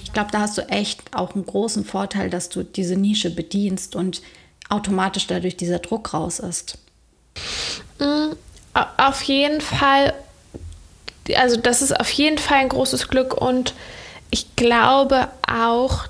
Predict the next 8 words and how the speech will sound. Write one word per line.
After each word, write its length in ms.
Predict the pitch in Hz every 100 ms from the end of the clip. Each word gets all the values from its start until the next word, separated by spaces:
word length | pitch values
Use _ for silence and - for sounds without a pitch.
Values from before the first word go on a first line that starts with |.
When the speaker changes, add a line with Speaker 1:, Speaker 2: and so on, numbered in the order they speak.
| -
Speaker 2:
dass 300 | 240 233 -
es 300 | 226 - - -
ein 180 | 226 220 -
Glück 640 | - 226 214 233 233 - -
ist, 400 | 226 220 - -
dass 220 | 208 -
das... 340 | 208 196 - - - - - -
Ähm, 560 | 208 196 196 196 196